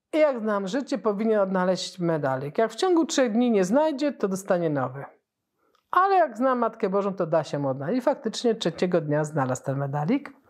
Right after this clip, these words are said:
On w ciągu pół roku wyszedł z wszystkich znie-, zniewoleń, jakie miał. Z wszystkiego, bo zaczął rozmawiać z Matką Bożą. Do-, z-, zaproponowano mu pracę,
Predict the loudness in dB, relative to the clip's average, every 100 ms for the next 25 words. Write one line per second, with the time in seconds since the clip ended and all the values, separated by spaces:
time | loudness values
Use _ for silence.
0 | -20 -20 -8 -8 -8 -2 2 4 2 0
1 | 2 2 4 2 2 0 2 2 0 0
2 | 0 0 -4 -4 -6 0 0 0 -4 -8
3 | -4 2 2 0 -14 -18 _ _ _ _
4 | _ _ _ _ _ 0 4 4 2 0
5 | 2 2 4 2 2 -4 -6 -8 -8 -10
6 | -14 _ _ -20 -4 -4 -4 -4 -2 -2
7 | 0 0 0 0 0 0 0 2 0 0
8 | -2 -2 -2 -2 -6 -10 -16 _ _ _
9 | _ _ _ _ _ _ _ _ _ -16
10 | -14 -14 -12 -10 -8 -10 -12 0 2 4
11 | 4 2 2 4 2 0 -2 0 0 0
12 | 0 0 -2 -2 -4 -2 0 0 0